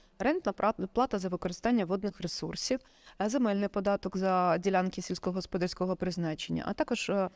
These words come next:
податок на доходи фізичних осіб, військовий збір, а, но виключно по тих взаємовідносинах,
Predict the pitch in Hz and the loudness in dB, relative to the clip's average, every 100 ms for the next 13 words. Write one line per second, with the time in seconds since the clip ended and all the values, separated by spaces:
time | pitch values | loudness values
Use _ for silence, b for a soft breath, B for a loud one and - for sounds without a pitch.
0 | b b 202 196 190 180 185 175 - 175 | b b 0 0 0 -2 -2 -2 -2 -4
1 | 175 202 226 262 - 254 247 - 240 226 | -2 -2 0 -2 -2 0 0 0 -2 -2
2 | 202 214 - - 175 185 226 226 262 277 | -2 -2 -2 -2 0 0 0 0 0 0
3 | B B B - 190 190 208 208 254 208 | B B B -2 0 2 0 -2 -2 -2
4 | 202 - 202 185 - 196 190 185 B B | -2 -2 -2 -2 -2 0 2 0 B B
5 | - 226 196 185 185 185 175 170 170 165 | -4 -2 0 0 2 2 0 0 0 -2
6 | - 285 311 370 | 0 4 4 2